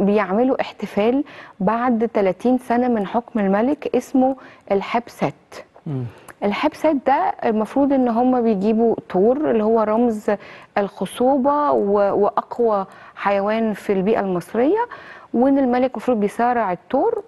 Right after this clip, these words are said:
Speaker 1: وبي-،
Speaker 2: ده
Speaker 1: لما
Speaker 2: بجد؟
Speaker 1: آه، هي المفروض في الغالب هي حصلت مرة واحدة أيام زوسر.
Speaker 2: وصارع
Speaker 1: عشان
Speaker 2: الطور؟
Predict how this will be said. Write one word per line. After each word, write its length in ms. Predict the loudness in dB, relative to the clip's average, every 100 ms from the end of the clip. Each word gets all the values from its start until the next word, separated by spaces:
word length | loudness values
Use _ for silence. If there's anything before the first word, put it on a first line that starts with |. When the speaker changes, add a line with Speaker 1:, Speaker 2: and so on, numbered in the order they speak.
| -2
Speaker 1:
وبي-، 1200 | 0 2 4 2 0 -2 -4 -2 0 2 2 2
Speaker 2:
ده 100 | 0
Speaker 1:
لما 140 | 0
Speaker 2:
بجد؟ 160 | 0 -2 -6 -6
Speaker 1:
آه، 380 | 0 0 0 -2 -4
هي 140 | -2
المفروض 420 | 0 0 0 -2 -2 -8 -18 -20 -16 -14
في 180 | -2 0
الغالب 440 | 0 0 0 0
هي 80 | -2
حصلت 360 | -4 -4 -4 -4
مرة 240 | -2 0
واحدة 380 | 0 0 -4 -4 -2
أيام 260 | 0 0 0
زوسر. 520 | -2 -2 -6 -10 -16 _ _ -14 -10
Speaker 2:
وصارع 240 | -2 0
Speaker 1:
عشان 120 | 0
Speaker 2:
الطور؟ 160 | -4 -8